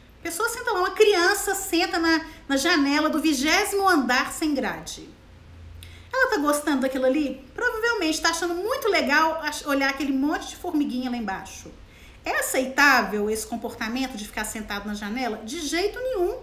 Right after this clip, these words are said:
né? Se a gente vê uma criança sentada na janela, na vige-, no vigésimo andar de uma, na janela do vigésimo andar, o que que a gente faz? A gente tira ela da situação.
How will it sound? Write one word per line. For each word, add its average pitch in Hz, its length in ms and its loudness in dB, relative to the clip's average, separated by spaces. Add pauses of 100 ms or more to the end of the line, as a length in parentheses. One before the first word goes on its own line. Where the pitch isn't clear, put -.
(480)
né? 277 160 0
Se - 100 -4
a - 40 -4
gente 403 200 -4
vê 440 160 2
uma 494 140 0
criança 440 360 4
sentada 330 480 2
na 285 140 4
janela, 254 540 2
na 247 120 -4
vige-, 254 300 -4
no 262 120 -2
vigésimo 302 480 2
andar 247 460 2 (240)
de 214 200 -6
uma, 233 480 0
na 254 100 -2
janela 269 380 2
do 269 100 -2
vigésimo 254 400 0
andar, 254 180 -2
o - 20 -8
que 381 80 -6
que 403 60 -2
a 403 40 0
gente 440 160 -8
faz? 262 200 -4
A 269 40 -4
gente 320 240 -4
tira 349 260 -6
ela 392 140 -2
da 381 80 -6
situação. 320 600 -4